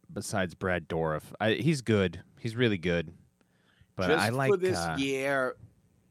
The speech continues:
Speaker 2: the amount of people that could have been up for Best Supporting, like, Charles Durning should have gotten a nod for, uh, Dog
Speaker 1: Yeah,
Speaker 2: Day.
Speaker 1: right.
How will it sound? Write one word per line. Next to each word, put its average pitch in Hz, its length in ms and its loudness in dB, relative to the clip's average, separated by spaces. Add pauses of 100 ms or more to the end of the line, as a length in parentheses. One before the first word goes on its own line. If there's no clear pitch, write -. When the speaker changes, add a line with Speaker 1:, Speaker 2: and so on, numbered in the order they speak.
(140)
Speaker 2:
the 110 100 -2
amount 113 320 2
of 107 80 -4
people 98 320 -6
that 95 160 -4
could 107 160 -2
have 95 100 -2
been 98 180 -2
up 92 200 -4
for - 100 -6
Best 92 280 -4
Supporting, 92 640 -6 (140)
like, 87 180 -2
Charles 131 360 6
Durning 107 640 2
should - 280 -8
have 92 180 -2 (160)
gotten 92 260 -4
a 87 80 -8
nod 87 400 -2
for, 80 320 -4
uh, 73 400 -4 (540)
Dog 90 340 8
Speaker 1:
Yeah, 90 80 4
Speaker 2:
Day. 87 60 6
Speaker 1:
right. 135 220 8